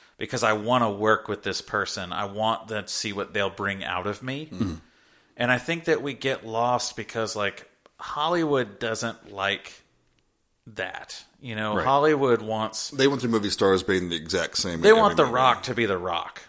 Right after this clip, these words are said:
Speaker 1: Like,
Speaker 3: Tom
Speaker 2: Yeah.
Speaker 3: Cruise to be Tom Cruise.
Speaker 1: they're not gonna do anything different.
Speaker 3: Yeah.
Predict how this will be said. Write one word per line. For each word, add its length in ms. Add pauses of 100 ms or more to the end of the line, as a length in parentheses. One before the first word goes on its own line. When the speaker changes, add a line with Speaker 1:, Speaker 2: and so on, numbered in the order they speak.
Speaker 1:
Like, 160
Speaker 3:
Tom 220
Speaker 2:
Yeah. 60
Speaker 3:
Cruise 260
to 60
be 100
Tom 240
Cruise. 200
Speaker 1:
they're 140
not 220
gonna 180
do 220
anything 480
different. 480
Speaker 3:
Yeah. 160